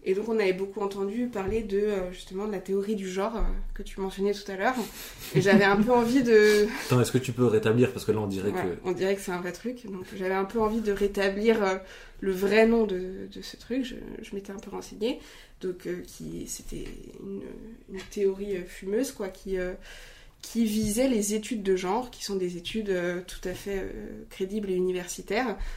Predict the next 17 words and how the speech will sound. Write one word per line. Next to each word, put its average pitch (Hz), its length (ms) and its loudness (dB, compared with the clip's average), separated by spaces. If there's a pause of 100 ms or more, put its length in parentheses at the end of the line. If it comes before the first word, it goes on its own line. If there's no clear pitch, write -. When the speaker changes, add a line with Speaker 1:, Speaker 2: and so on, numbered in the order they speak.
(160)
Speaker 1:
qui - 100 -6
ont 196 300 6
été 185 260 0
créées 202 320 2
aux 196 80 6
États-Unis 185 560 0
dans 202 80 4
les 170 200 -4
années, 180 280 0
euh, 180 140 -6 (140)
soixante-dix, 190 1000 -6 (480)
quatre-vingts, 202 540 -6 (680)
euh, 185 840 -4 (540)
dans 220 200 8
les 202 180 6
universités 190 400 -4
américaines, 202 600 0